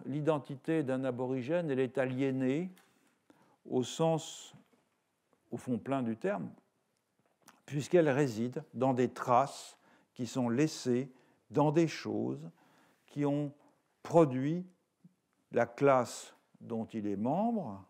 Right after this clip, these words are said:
entité dont il contribue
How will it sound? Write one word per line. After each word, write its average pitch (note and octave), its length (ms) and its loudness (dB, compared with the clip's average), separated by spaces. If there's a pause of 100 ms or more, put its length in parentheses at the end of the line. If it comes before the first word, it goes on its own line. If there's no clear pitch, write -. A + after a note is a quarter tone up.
(1120)
entité D3 800 2 (500)
dont C3 260 -2
il B2+ 400 -4 (580)
contribue E3+ 720 0